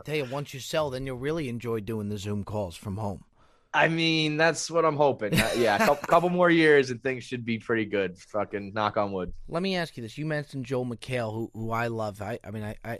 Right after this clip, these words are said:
Speaker 1: I think he's awesome. With all the people that are rolling into that office, okay? Is
Speaker 2: Mm-hmm.
Speaker 1: there anybody, give me somebody that exceeded your expectations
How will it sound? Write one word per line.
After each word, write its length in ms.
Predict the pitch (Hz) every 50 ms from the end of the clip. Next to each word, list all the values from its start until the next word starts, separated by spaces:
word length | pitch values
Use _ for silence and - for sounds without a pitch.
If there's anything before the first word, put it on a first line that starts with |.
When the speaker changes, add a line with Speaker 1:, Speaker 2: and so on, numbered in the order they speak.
| - -
Speaker 1:
I 120 | 113 113
think 260 | - - 120 117 107
he's 240 | 104 107 104 104 110
awesome. 420 | 104 107 107 107 - - 107 104
With 140 | 104 107 -
all 120 | 127 135 143
the 60 | 139
people 380 | - - 131 127 120 - 113 113
that 140 | 107 107 101
are 60 | 107 104
rolling 380 | 107 104 104 104 104 101 101
into 180 | 98 98 92 101
that 200 | 95 98 98 95
office, 520 | 92 92 95 - - 98 95 - - - - _ -
okay? 420 | 110 - - 110 104 107 107 107 - _ _ _ _ _ _ _ _ _ _ _ _ 117
Is 140 | 117 151 135 120
Speaker 2:
Mm-hmm. 40 |
Speaker 1:
there 200 | 139 147 143 139
anybody, 840 | 147 165 180 180 180 165 135 143 151 151 147 147 139 143 139 135 127 - - - _ _ _ _ _
give 140 | - 165 185
me 180 | 226 262 269 175
somebody 600 | - - - 175 160 151 147 143 143 143 143 139
that 180 | 131 123 120
exceeded 680 | 120 110 - - - - - 160 165 170 170 165 143
your 160 | 139 147 143 147
expectations 1000 | 143 139 - - - - 143 - - - 139 135 127 - - 135 127 127 123 120